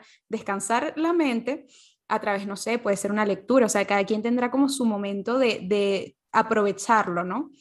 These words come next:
Porque quizás, bueno, es, hacer scrolling en Instagram no es aprovechar esos treinta minutos, pero un libro o jugar con tu hija, en, en, en tu caso, por ejemplo, te permite a ti expandir también como el pensamiento, ¿no? Como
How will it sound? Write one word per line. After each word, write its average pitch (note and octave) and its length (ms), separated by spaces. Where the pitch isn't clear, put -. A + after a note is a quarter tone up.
Porque G3+ 560
quizás, G3+ 420
bueno, A3 460
es, - 280
hacer G#3 540
scrolling C4 540
en C4 100
Instagram A#3+ 540
no A3 80
es A3+ 40
aprovechar A#3 460
esos C4+ 160
treinta C#4+ 220
minutos, C#4 420
pero C4+ 240
un A#3 160
libro A3 500
o A3+ 100
jugar G3+ 300
con A3 160
tu A3 140
hija, G#3 320
en, A3 100
en, G3+ 180
en G#3+ 280
tu F#3+ 120
caso, G#3+ 360
por A3+ 100
ejemplo, A3 400
te A#3+ 100
permite A3+ 400
a B3 80
ti D#4 380
expandir A#3 580
también C#4 240
como D4 180
el C4+ 80
pensamiento, G#3+ 640
¿no? G3+ 140
Como A#3 360